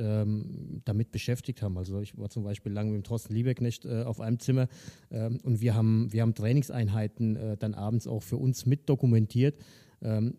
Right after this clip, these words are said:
um dann so ein gewisses Archiv auch mal zu haben für einen eventuellen späteren Werdegang. Ähm, und das war aber schon bei, bei vielen anderen auch zu sehen. Also ob das ein Jürgen Kramny und Sven Demand, äh, ähm,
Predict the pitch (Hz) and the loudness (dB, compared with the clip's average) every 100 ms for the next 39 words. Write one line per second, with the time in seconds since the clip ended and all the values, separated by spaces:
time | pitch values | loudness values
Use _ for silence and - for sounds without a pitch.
0 | _ - 113 117 107 113 107 110 120 123 | _ -4 -2 0 0 -2 -2 -2 -4 -6
1 | 107 - 156 151 151 131 131 - 120 127 | -6 -4 -4 -2 -4 -2 -2 -2 -2 -4
2 | - 123 123 123 135 156 143 139 139 139 | -2 -2 -2 -4 -8 -6 -4 -4 -4 -6
3 | 117 127 131 139 123 117 - 123 123 113 | 0 2 2 0 0 0 -2 0 2 2
4 | 113 143 120 98 - _ _ _ _ _ | 2 0 -2 -4 -6 _ _ _ _ _
5 | - 113 104 92 - - 107 113 104 - | -4 0 0 0 -8 -16 -8 -6 -6 -6
6 | 104 117 117 - 120 107 104 104 101 - | -6 -4 -4 0 0 0 -2 -2 -4 -4
7 | 135 131 131 117 131 120 127 - 127 107 | -2 0 2 2 2 0 -2 -2 -4 -2
8 | 101 98 98 98 - 101 - 104 104 110 | -2 -2 -4 -6 -8 -12 -12 -6 -4 -2
9 | 107 - 110 120 120 - _ _ _ _ | -4 -4 0 2 0 -2 _ _ _ _
10 | _ - 110 - 110 104 110 120 113 107 | _ -6 -6 -2 -2 -2 0 0 0 -2
11 | 110 110 107 110 - - - - 110 107 | -2 -4 -4 -4 -10 -20 -20 -10 -6 -2
12 | 107 107 107 - 131 - | -2 -2 -2 -4 -6 -8